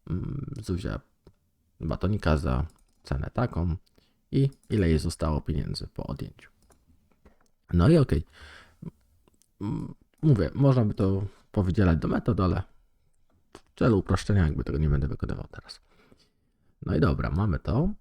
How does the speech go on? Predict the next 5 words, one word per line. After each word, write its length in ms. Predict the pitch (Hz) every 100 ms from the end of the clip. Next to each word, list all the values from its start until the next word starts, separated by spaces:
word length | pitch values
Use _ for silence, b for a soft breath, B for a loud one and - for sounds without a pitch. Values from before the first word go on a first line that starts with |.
| _ _ _ _ _ _ -
I 440 | 123 123 120 - _ _ - - -
po 160 | -
tej 160 | - 127
operacji 720 | 90 - - - - 175 208 _ _ _ _ _
chcielibyśmy 760 | _ - 135 120 123 127 120